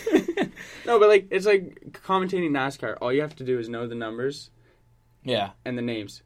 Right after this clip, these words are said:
Speaker 1: "Oh, it's going faster. Oh, it's going, nope, he's getting past now. It's getting past. Nope, he's making a turn.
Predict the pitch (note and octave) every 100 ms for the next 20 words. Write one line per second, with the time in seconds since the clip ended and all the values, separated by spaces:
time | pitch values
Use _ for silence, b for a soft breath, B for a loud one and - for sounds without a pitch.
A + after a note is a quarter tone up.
0 | - C#3 D#3 D#3 F3 F#3 G3+ G3 F#3+ E3+
1 | F3+ G3 F#3+ G#3 - D3 D#3+ C#3 - D#3
2 | D3 D#3 D3+ C#3 B2 A#2+ - C#3+ C#3+ C#3+
3 | C#3+ D3 D#3+ D#3 D3+ D#3+ E3 F#3 F#3 F3
4 | F3+